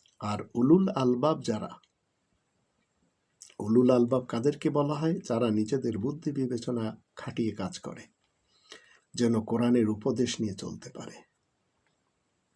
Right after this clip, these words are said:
আহমদুল্লাহ গংরা এ আয়াত কখনো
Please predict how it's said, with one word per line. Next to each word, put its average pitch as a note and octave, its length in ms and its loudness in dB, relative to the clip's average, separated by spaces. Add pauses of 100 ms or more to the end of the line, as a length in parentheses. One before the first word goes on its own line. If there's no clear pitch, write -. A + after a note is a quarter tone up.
(2500)
আহমদুল্লাহ D3+ 600 4
গংরা D3 540 2 (600)
এ B2 180 4
আয়াত A#2+ 440 2
কখনো A#2+ 560 -2